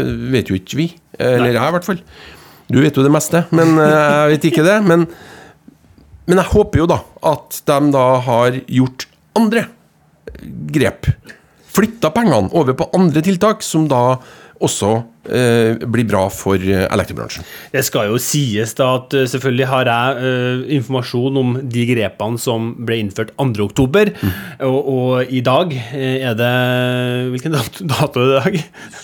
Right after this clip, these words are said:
Speaker 1: Sjette, sjuende, ikke? Sjette?
Speaker 2: Ja, sjette,
Speaker 1: Ja.
Speaker 2: sjette oktober så ble jo på en måte, eh, budsjettet, eh, presentert, så der kommer det jo fram at det skal hundre og åtti millioner kroner mer til Enova. Så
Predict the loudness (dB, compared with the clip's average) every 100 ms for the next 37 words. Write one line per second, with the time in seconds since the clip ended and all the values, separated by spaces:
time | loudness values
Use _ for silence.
0 | -20 -20 -16 -12 -10 -8 -8 -6 -2 0
1 | 0 -2 -4 -4 -6 -8 -6 -6 -8 -10
2 | -10 -10 -4 -4 -2 -4 -4 -4 -2 -2
3 | -2 -2 -2 0 2 2 2 2 2 4
4 | 2 2 2 0 0 2 0 0 -10 -14
5 | -6 2 4 6 6 6 4 2 0 0
6 | -2 0 2 2 2 0 0 0 0 0
7 | -2 -4 -2 0 2 0 0 0 2 0
8 | 0 0 0 -4 -10 -20 -8 -6 -4 -8
9 | -2 0 0 -2 -2 0 0 -2 0 0
10 | 0 -2 -4 -4 -4 -4 -2 -2 -2 -2
11 | -2 -2 -2